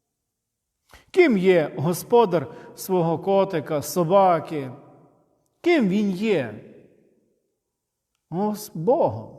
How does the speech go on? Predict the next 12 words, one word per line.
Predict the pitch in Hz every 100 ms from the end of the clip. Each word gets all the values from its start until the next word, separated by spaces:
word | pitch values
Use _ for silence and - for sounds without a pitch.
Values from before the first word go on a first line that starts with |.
| - -
насправді. | 147 - 151 139 117 - _ _ _ _ _ _ _ - -
Богом | 208 339 277 214 208
і | 190
господарем, | 190 - - 302 262 156 131 113 110 113
Господь. | 143 - 269 269 156 - - - - - _ _ _ _ _
Для | 185
цієї | 180 285 302 277
тварини | 202 240 349 294 214
її | 214 262 240
власник — | 220 294 262 226 -
це | 262
Господь. | 208 185 - 294 226 123 95